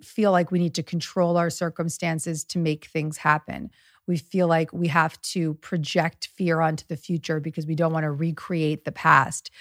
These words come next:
We feel a sense of uncertainty at all times. And we don't have any kind of way of self-soothing or settling ourselves into a surrendered, faithful state.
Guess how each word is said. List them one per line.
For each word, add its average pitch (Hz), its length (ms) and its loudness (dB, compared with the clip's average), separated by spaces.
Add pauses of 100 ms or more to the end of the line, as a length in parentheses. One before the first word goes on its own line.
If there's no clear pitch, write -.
(420)
We 202 140 4
feel 220 500 4
a 196 160 -2
sense 202 320 2
of 170 160 -2 (160)
uncertainty 185 960 0
at 170 140 -4
all 165 260 0
times. 160 640 0 (400)
And 202 180 4
we 202 120 6
don't 233 420 4
have 196 560 4 (120)
any 214 220 2
kind 190 300 0
of 175 200 2 (320)
way 202 260 8
of 170 100 2
self-soothing 185 920 2
or 160 80 -2
settling 190 480 2
ourselves 160 440 0
into 160 460 -2
a 160 300 2 (180)
surrendered, 160 640 2
faithful 151 400 -6
state. - 440 -6